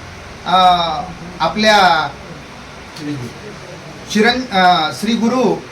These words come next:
चिरंजीवगिरी गुरु नरेंद्रगिरीजी महाराज यांची त्या ठिकाणी स्थापना केली,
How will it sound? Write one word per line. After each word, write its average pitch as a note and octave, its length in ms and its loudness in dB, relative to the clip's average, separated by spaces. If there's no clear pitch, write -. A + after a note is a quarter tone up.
चिरंजीवगिरी A#3 840 2
गुरु A#3 200 2
नरेंद्रगिरीजी A#3 720 4
महाराज G3 400 4
यांची G#3 280 0
त्या G#3+ 140 -2
ठिकाणी G#3 360 -2
स्थापना G#3 460 0
केली, A3+ 460 0